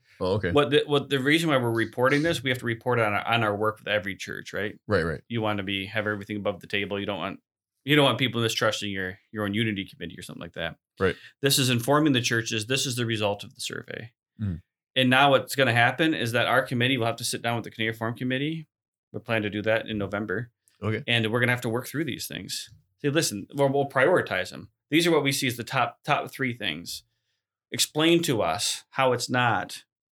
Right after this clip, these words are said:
Speaker 2: hierarchy. Explain to us that you're not harboring federal vision."
Speaker 1: Right.
Speaker 2: In a number of these, right?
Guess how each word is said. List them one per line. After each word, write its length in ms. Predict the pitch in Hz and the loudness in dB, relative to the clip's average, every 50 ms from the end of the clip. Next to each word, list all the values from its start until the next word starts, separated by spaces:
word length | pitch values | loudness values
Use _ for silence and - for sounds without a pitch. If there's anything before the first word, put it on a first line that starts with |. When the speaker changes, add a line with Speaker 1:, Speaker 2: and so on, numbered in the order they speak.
| _ _ _ _ _ _ _ _ _ _ _ _ _ _ _ _ _ _ - | _ _ _ _ _ _ _ _ _ _ _ _ _ _ _ _ _ _ -6
Speaker 2:
hierarchy. 520 | 139 135 120 113 107 98 90 92 - - 92 | -2 0 2 2 2 2 0 -2 -4 -8 -8
Explain 420 | 101 - - - 151 156 156 151 | -8 -8 -2 0 2 4 4 2
to 180 | 151 147 117 110 | 2 0 0 0
us 360 | 98 92 95 - - - - _ - | 0 0 0 0 -2 -4 -6 _ -2
that 160 | - 117 92 | -2 -2 0
you're 100 | 123 127 | 0 2
not 220 | 127 131 - - | 2 2 2 2
harboring 360 | 123 131 120 117 120 120 113 | 2 0 0 2 0 -4 -4
federal 280 | 117 120 113 113 107 104 | -2 -2 0 0 0 0
vision." 440 | 101 107 107 107 - - 117 120 - _ _ _ _ _ | 0 -2 -4 -4 -4 -10 -12 -14 -16 _ _ _ _ _
Speaker 1:
Right. 200 | - 101 95 87 - | -6 -4 -4 -4 -2
Speaker 2:
In 80 | 123 127 | 0 0
a 40 | 127 | 2
number 260 | 123 123 123 120 117 | 2 2 2 2 0
of 100 | 110 113 | -2 -2
these, 140 | 113 101 107 - - - | -6 -8 -8 -8 -8 -6
right? 280 | 113 110 110 120 - | -4 -2 -2 -4 -4